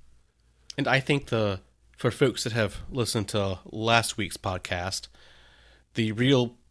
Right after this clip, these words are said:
pain point with Prometheus is that it's designed to ingest a whole lot more metrics, a order of magnitude more metrics than,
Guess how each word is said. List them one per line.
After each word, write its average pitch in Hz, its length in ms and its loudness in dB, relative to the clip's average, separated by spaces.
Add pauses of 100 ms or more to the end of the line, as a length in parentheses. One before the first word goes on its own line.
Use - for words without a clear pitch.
(480)
pain 135 380 4
point - 340 0
with 110 220 -2
Prometheus 113 720 -2
is 95 240 -4
that 98 340 0
it's - 320 -4 (460)
designed 117 640 2
to 107 540 0
ingest 113 460 2
a 110 40 -2
whole 131 260 2
lot 104 180 2
more 98 160 -2
metrics, - 640 -2 (340)
a 104 480 -2 (120)
order 123 160 4
of 104 100 -2
magnitude 113 480 2
more 95 120 0
metrics - 540 -2
than, 95 320 -2